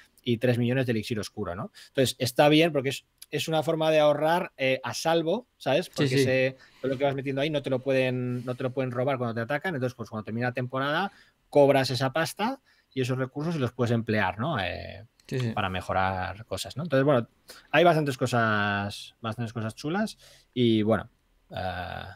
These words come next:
Speaker 1: ya digo, no es muy caro. Si a lo mejor hubiera sido de diez euros o de quince euros, pues a lo mejor no lo hubiera pagado porque es como, bueno, pues ahora mismo estoy jugando porque me apetece ver las cosas nuevas
Speaker 2: Ujú.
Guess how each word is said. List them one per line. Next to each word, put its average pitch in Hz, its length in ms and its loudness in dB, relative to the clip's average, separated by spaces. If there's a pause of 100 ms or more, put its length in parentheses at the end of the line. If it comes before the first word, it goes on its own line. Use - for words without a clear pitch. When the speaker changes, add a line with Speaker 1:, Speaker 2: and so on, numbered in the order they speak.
(280)
Speaker 1:
ya 107 100 -4
digo, 101 200 -4 (340)
no 131 160 6
es 117 80 6
muy 113 160 6
caro. 127 220 6
Si - 40 2
a 110 40 4
lo 104 60 4
mejor 127 160 4
hubiera 139 120 6
sido 135 160 4
de 123 80 6
diez 113 260 2
euros 135 720 2 (320)
o 110 120 -4
de 107 100 -2
quince 123 380 0
euros, 131 520 0 (320)
pues 113 120 -6
a 113 40 0
lo 107 60 -2
mejor 123 160 -2
no 113 80 0
lo 110 40 0
hubiera 107 220 0
pagado 123 360 -4
porque 101 180 -10
es - 100 -12
como, 92 160 -10
bueno, 98 260 -10
pues - 140 -14
ahora 104 120 -6
mismo 107 120 -6
estoy 104 180 -10
jugando 117 300 -4
porque 95 220 -6
me 95 80 -6
apetece 104 260 -6
ver 101 120 -2
las 98 120 -4
cosas 95 260 -8
nuevas 156 560 2
Speaker 2:
Ujú. 123 280 -2